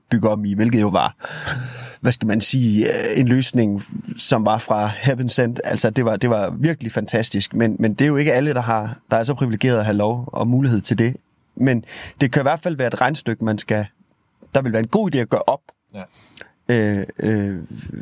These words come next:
Speaker 1: fordi i stedet for at arbejde ueffektivt i seks måneder, kunne det være, at man kunne arbejde her effektivt i tre, og så være færdig, eller whatever, altså.
Speaker 2: Jeg tror også, det er forskel på job, uden at jeg skal negligere nogen jobs eller noget, men det der med,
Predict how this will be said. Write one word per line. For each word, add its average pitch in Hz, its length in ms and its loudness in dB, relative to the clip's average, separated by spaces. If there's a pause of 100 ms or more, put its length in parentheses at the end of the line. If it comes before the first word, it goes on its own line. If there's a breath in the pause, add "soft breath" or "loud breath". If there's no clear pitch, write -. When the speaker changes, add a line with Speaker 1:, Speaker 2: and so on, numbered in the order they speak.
Speaker 1:
fordi 127 540 2
i - 40 0
stedet 131 220 2
for 131 140 2
at 110 100 2
arbejde 120 420 0
ueffektivt 120 680 0
i 104 40 2
seks 135 260 0
måneder, 123 300 2
kunne 110 120 0
det 110 80 2
være, 123 60 4
at 123 40 2
man 113 120 0
kunne 110 140 0
arbejde 117 280 0
her 127 160 2
effektivt 113 440 -4
i - 20 -6
tre, 107 280 0 (520 loud breath)
og 117 100 4
så 123 100 2
være 107 140 0
færdig, 107 380 2
eller 98 140 2
whatever, 104 400 2 (140)
altså. 98 260 0 (560 loud breath)
Speaker 2:
Jeg 143 100 2
tror 302 160 2
også, - 100 -2
det 165 140 -2
er - 40 -12
forskel 147 580 0 (120)
på 147 100 2 (100)
job, 165 180 2
uden 202 200 -2
at 131 140 0
jeg 120 140 2
skal 113 680 2 (640)
negligere 127 680 0
nogen 156 280 -2
jobs 139 260 0
eller 113 140 0
noget, 135 180 2
men 139 100 2
det 151 120 2
der 151 80 2
med, 151 220 2